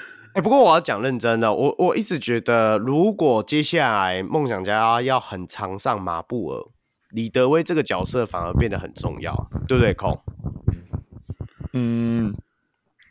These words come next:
Speaker 2: 对啦，但是我觉得像是看完今天这一场比赛，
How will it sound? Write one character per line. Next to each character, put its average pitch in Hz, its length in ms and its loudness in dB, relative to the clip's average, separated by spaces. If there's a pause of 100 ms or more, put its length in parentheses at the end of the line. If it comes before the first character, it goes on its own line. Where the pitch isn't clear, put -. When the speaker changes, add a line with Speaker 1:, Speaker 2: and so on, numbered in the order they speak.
(140)
Speaker 2:
对 143 200 6
啦， 92 240 4
但 131 200 6
是 117 480 2 (100)
我 95 140 -2
觉 92 180 -2
得 92 380 2 (600)
像 131 300 4
是 127 140 -2
看 120 180 2
完 92 140 -2
今 113 200 0
天 113 160 -2
这 110 200 2
一 104 40 2
场 90 240 -4
比 69 160 -12
赛， 76 440 -6